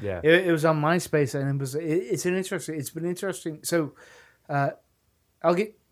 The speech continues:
Speaker 2: text from Chad, and in fact, I got a, uh, Twitter D M from that I can't <laughs> talk about. Uh, from,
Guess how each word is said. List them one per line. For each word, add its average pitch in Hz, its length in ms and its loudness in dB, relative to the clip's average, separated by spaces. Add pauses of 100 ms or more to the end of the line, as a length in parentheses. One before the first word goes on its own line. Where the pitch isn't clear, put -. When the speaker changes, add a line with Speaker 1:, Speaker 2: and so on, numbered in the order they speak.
Speaker 2:
text 185 260 0
from 127 160 -6
Chad, 117 540 -8 (220)
and 123 160 -4
in 123 180 -6
fact, 135 180 -4
I 139 80 -2
got 131 140 2
a, 113 260 0 (1400)
uh, 120 300 -4 (400)
Twitter 170 240 2
D 117 200 -4
M 110 140 -6
from 107 260 -8
that 107 140 -8
I 104 60 -8
can't 107 280 -10 (320)
<laughs> - 300 -20
talk - 200 -16
about. 151 320 -8 (440)
Uh, 151 180 2 (120)
from, 160 240 0